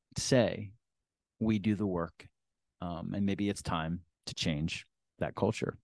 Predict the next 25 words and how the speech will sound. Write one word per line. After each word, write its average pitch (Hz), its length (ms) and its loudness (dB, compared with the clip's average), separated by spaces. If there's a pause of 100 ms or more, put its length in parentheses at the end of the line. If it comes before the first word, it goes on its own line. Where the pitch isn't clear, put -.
<laughs> - 1400 -8
Hint, 139 200 2
hint, 127 240 6 (200)
nudge, 107 500 6
nudge. 95 400 0 (180)
Okay, 131 180 0
another 147 500 10
place, 110 480 2
and, 107 160 4
and 104 200 6
this 131 160 6
also 135 300 6
comes 101 300 0
up, 101 260 -2
uh, 87 240 -2 (260)
quite 101 440 0
a 110 40 4
bit, 104 280 0 (180)
is, 107 580 0
this 98 120 -8
is 104 80 -2
number 104 180 2
two, 104 340 0 (220)
is 110 140 2
that 123 260 6